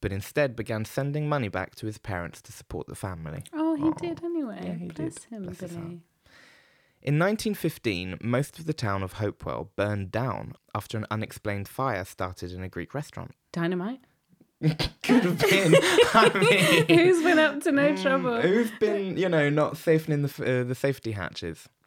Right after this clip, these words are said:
Speaker 2: <laughs> Neither of our sentences made sense, though.
Speaker 1: I know, but you understand, don't you, listener?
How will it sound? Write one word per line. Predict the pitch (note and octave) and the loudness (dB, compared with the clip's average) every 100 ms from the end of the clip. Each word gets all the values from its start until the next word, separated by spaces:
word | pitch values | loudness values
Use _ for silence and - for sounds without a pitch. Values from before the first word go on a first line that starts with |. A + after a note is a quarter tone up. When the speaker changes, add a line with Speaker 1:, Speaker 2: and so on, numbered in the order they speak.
| _ _ _ _ - - | _ _ _ _ -10 -2
Speaker 2:
<laughs> | - F#4+ D4 - B4+ C5+ - C5 - - D#5+ - - C#5 | 4 6 4 4 4 4 4 4 4 4 4 2 2 4
Neither | C4+ D4 C#4 C4 | 6 4 6 4
of | B3+ | 4
our | A#3+ | 2
sentences | A#3+ A#3+ G#3+ G#3 F3 F3+ | 0 -2 -4 -8 -8 -8
made | F#3+ F#3 F3+ | -6 -8 -12
sense, | - A3+ A3 A3+ | -10 -12 -8 -4
though. | C#4+ G3 - | -2 -2 0
Speaker 1:
I | F#3 | 2
know, | F#3+ F3+ | 4 2
but | D#3 | 2
you | D3+ G3 | 0 0
understand, | G#2+ F#2+ - G2+ A2+ | -2 -4 -6 -4 0
don't | D3 - | 0 -2
you, | F#2+ | -4
listener? | F#2 - F2+ | -6 -6 -8